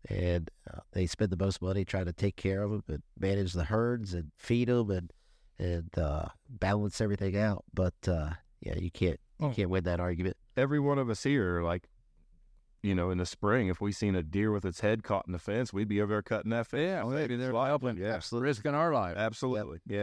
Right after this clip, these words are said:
Speaker 3: Yeah. So, yeah, it's, it's not a cruel, it's not a matter of cruelty. Uh, and just like the small broadhead, e-, every one of us wants that perfect shot, you know, to make it, you know, painless for the tracking, but also,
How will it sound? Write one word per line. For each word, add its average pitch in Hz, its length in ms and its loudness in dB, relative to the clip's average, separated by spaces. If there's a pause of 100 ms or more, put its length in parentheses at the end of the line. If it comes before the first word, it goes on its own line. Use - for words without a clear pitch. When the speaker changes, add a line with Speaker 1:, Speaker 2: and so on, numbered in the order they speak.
Speaker 3:
Yeah. 87 40 -6
So, 95 320 -4 (480)
yeah, 110 340 0
it's, - 320 -4
it's 135 200 -2
not 156 200 4
a 117 60 0
cruel, 120 480 -2 (180)
it's 101 260 0
not 117 200 4
a 92 140 0 (120)
matter 101 420 2
of 82 100 -4
cruelty. 98 500 -2 (420)
Uh, 80 380 -4 (380)
and 113 260 2 (220)
just 120 240 -2
like 113 180 2
the 104 100 0
small 107 460 0
broadhead, 110 520 0
e-, 82 100 -2 (100)
every 123 260 0
one 123 220 2
of 113 100 2
us - 160 -6
wants 123 220 -2
that 92 240 2
perfect 113 340 -2
shot, - 380 0 (160)
you 98 160 0
know, 87 220 0
to 80 400 -4 (580)
make 104 240 2
it, 92 80 -2 (480)
you 120 140 2
know, 82 60 -2 (960)
painless 151 340 4
for 131 160 0
the 98 80 -2
tracking, 143 500 0
but 117 120 0
also, 110 500 0